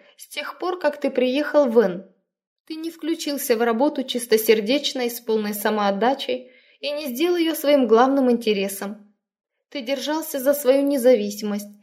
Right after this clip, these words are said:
которой у тебя не осталось бы, если бы ты осознал своё настоящее положение, и понял, что ты подмастерье, и только учишься работать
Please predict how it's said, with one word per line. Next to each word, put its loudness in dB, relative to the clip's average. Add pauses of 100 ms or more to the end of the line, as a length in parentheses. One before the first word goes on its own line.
(160)
которой -4
у -6
тебя -2
не 0
осталось -6
бы, -8 (160)
если -4
бы 0
ты -2
осознал -2
своё 0
настоящее 0
положение, 2 (560)
и -18
понял, -6
что -10
ты 0
подмастерье, -6 (400)
и -16
только -6
учишься -6
работать -4